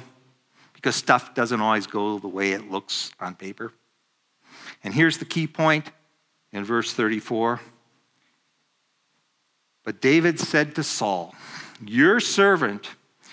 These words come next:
has been keeping his father's sheep. When a lion or a bear came and carried off a sheep from the flock, I went after it and struck it and rescued the sheep from its mouth.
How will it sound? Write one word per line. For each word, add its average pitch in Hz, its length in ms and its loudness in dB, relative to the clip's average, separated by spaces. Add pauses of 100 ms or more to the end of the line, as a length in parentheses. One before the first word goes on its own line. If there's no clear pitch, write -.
(220)
has 139 160 2
been 123 240 0
keeping 143 400 -2
his 120 180 -2
father's 139 460 2
sheep. 139 400 -2 (640)
When 131 180 2
a 123 80 8
lion 156 720 4
or 113 220 0
a 101 40 -2
bear 147 680 2 (920)
came 156 360 4
and 131 80 2
carried 156 280 4
off 151 200 4
a 151 40 -2
sheep 160 300 0
from 156 140 0
the 147 60 0
flock, 147 520 2
I 180 140 6
went 185 240 4
after 185 340 4
it 123 140 0
and 123 120 -2
struck - 400 2
it - 220 -2 (260)
and 143 200 2
rescued 196 380 2
the 147 80 0
sheep - 340 0
from 139 160 2
its 127 160 -2
mouth. 156 480 2